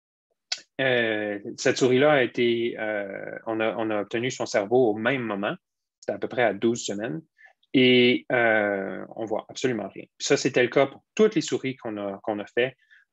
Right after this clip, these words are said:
euh, et avec les cellules, euh, plus différenciées ou les cellules qui sont pas, euh, les cellules souches, euh, cancéreuses,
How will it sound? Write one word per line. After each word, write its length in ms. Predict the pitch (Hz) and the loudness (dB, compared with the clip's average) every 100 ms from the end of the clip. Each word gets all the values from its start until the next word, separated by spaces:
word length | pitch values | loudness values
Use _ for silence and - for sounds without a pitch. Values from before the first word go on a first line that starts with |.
| - | 0
euh, 680 | 113 110 104 101 98 98 98 101 _ | 4 4 4 4 2 -2 -6 -12 _
et 320 | 120 110 104 | -2 0 0
avec 360 | 113 110 107 - - - | -2 -2 -4 -6 -20 -8
les 160 | 120 | -4
cellules, 580 | 110 113 107 107 107 110 - | -2 0 2 4 2 0 -2
euh, 500 | 113 107 104 104 104 - | -6 -4 -6 -8 -10 -4
plus 140 | 139 | -4
différenciées 800 | 120 113 120 113 101 - 120 117 | -4 -2 0 0 -2 -2 0 2
ou 60 | 110 | 2
les 100 | 104 | -2
cellules 580 | 113 107 107 104 98 - _ - | -2 0 0 0 -4 -8 _ -12
qui 100 | - | -6
sont 300 | 117 107 - _ _ _ | -4 -6 -8 _ _ _
pas, 320 | 143 127 120 - _ | 4 4 2 -4 _
euh, 560 | 117 110 101 98 98 98 | -4 -2 -2 -6 -6 -6
les 120 | 101 | -6
cellules 280 | 98 104 104 | -4 -4 -4
souches, 340 | - 107 - - - - - - - | -6 -8 -8 -18 -20 -20 -20 -18 -10
euh, 640 | 110 101 98 92 92 95 - - | -6 -6 -6 -8 -8 -10 -12 -10
cancéreuses, 640 | 113 107 98 98 98 - | -6 -6 -6 -8 -10 -16